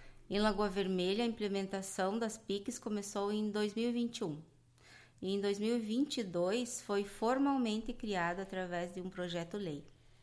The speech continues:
E desde então o município oferece, entre outras terapias, aulas de yoga, tanto nos nossos postos de saúde como nos espaços de yoga, com duas instrutoras, a Eliane Garcês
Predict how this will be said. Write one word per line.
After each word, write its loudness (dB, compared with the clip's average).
E 0
desde 4
então -2
o 0
município -2
oferece, -4
entre -4
outras -2
terapias, -6
aulas 2
de -4
yoga, -2
tanto 2
nos -4
nossos -4
postos 0
de -10
saúde -4
como -2
nos -2
espaços -8
de -8
yoga, -4
com 2
duas 6
instrutoras, -4
a -4
Eliane 2
Garcês -4